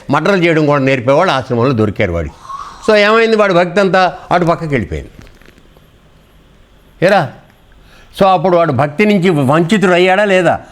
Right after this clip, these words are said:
వంచితుడు అవ్వడం అంటే మోసగించబడడం, నమ్ముకున్న దోవను వదిలేసి వెళ్ళిపోవడం.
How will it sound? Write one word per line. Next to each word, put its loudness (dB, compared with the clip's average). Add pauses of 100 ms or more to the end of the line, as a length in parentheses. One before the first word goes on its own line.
(160)
వంచితుడు 2
అవ్వడం 2
అంటే 2
మోసగించబడడం, 0 (960)
నమ్ముకున్న 2
దోవను 2
వదిలేసి 0
వెళ్ళిపోవడం. -2